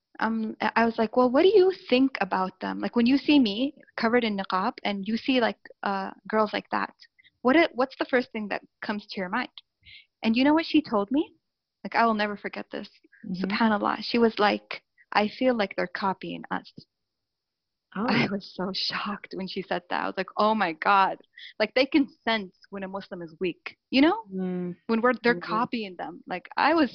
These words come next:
Speaker 1: so sh-, impressed by her answer, <laughs> to be honest. And I was, and she was like, "You, on the other hand, you are, like, you're going against the current, but you're strong." And when you wear niqab and then you present yourself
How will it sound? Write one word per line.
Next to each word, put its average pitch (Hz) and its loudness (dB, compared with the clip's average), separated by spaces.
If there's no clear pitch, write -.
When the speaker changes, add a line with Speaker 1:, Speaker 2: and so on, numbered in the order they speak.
Speaker 1:
so 233 0
sh-, - -14
impressed 220 -2
by 233 -2
her 240 0
answer, 226 -4
<laughs> - -20
to 302 0
be 294 -6
honest. 311 -10
And 240 -4
I 240 0
was, 240 -6
and 226 -8
she 294 -4
was 285 -2
like, - -2
"You, 370 0
on 247 -2
the 226 -4
other 233 -4
hand, 226 -6
you 277 -2
are, 247 -2
like, 202 -6
you're 262 -4
going 233 -4
against 190 -6
the - -12
current, - -2
but 208 -2
you're 240 0
strong." 208 -2
And 226 2
when 254 4
you 339 8
wear 254 4
niqab 226 -4
and 233 0
then 254 6
you 226 4
present 226 2
yourself 277 0